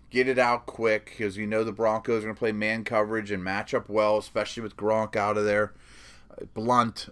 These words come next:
over and over and over, sometimes with the fullback, sometimes with two tight ends, maybe an extra offensive lineman.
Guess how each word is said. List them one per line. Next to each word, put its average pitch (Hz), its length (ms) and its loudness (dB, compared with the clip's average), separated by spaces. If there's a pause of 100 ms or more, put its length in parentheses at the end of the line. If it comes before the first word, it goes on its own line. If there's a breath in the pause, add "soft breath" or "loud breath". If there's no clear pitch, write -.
over 113 580 2
and 90 120 -6
over 107 520 2
and 90 120 -4
over, 104 420 2
sometimes 98 500 -4
with 87 80 -8
the 80 60 -12
fullback, 107 580 4
sometimes 101 480 -2
with 92 140 -8
two 107 160 -6
tight 95 300 -2
ends, 110 320 0
maybe 92 240 -4
an 90 80 -6
extra 90 360 -2
offensive 87 440 -6
lineman. 107 480 0